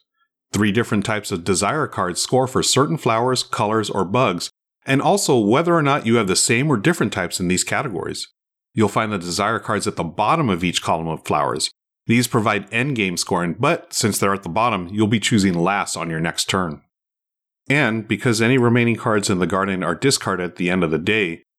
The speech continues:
you'll often want to scoop up a desire card or two, or else you'll lose out on that extra scoring. Of course, you'll have to pay attention to what you pick from the garden in order to meet all the requirements on your desire cards. And will they match up with those bounties?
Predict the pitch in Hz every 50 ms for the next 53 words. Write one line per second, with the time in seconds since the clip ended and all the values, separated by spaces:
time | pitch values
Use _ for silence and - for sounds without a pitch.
0 | _ _ _ _ - 143 151 170 180 175 - 175 156 151 151 151 147 - 113 98
1 | - - - 127 120 120 113 104 107 - 98 80 80 87 80 98 92 98 95 -
2 | - 95 87 82 82 80 - - - 92 85 82 - 82 101 107 113 117 - -
3 | 104 92 95 98 98 92 98 90 92 92 85 82 80 78 78 80 78 - - 87
4 | - - - - 90 80 78 73 73 - _ _ _ _ _ _ _ _ _ _
5 | _ - 110 - - 160 151 120 104 - - 110 104 117 120 117 - - - 117
6 | 98 95 - 113 104 98 107 82 - 95 87 107 113 - 98 90 - - 151 151
7 | - - 104 98 90 87 82 85 82 85 82 85 85 - - 101 95 98 101 104
8 | 107 110 101 - - 92 98 98 95 - - 101 110 117 123 123 110 107 104 -
9 | - 117 107 104 101 98 - 95 90 90 87 85 98 87 85 92 87 98 95 -
10 | - 87 71 71 - - - _ _ _ _ _ _ _ _ - 104 127 131 110
11 | 90 90 92 90 92 107 123 147 165 151 135 117 110 117 - 151 143 - 107 101
12 | 95 95 87 80 - - 85 90 104 127 143 147 - - -